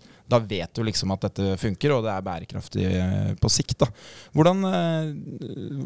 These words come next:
hvordan er det hos dere i forhold til hva dere har gjort tidligere, og hva dere gjør nå etter at denne studien på en måte er ute?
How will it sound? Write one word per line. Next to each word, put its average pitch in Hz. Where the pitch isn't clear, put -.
hvordan 143
er 123
det 131
hos -
dere 113
i -
forhold 107
til 107
hva 104
dere 104
har 104
gjort -
tidligere, 95
og 107
hva 101
dere 104
gjør 107
nå 110
etter 95
at 98
denne 95
studien 95
på 104
en 98
måte 92
er 101
ute? -